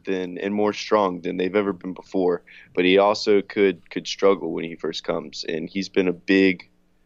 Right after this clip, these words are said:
he's been a big part of, of their, of their offense and of, of their, of their scheme, really. And so I, I'm a little, uh, I'm a little question-, I'm,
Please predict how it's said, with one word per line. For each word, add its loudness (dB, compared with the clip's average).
he's -6
been 2
a 2
big 0
part 2
of, 0
of -4
their, 0
of 0
their 4
offense 0
and -2
of, 0
of 2
their, 0
of -2
their -4
scheme, -4
really. 0
And 2
so 4
I, 0
I'm 0
a 0
little, 2
uh, 4
I'm 0
a 2
little 4
question-, -2
I'm, -4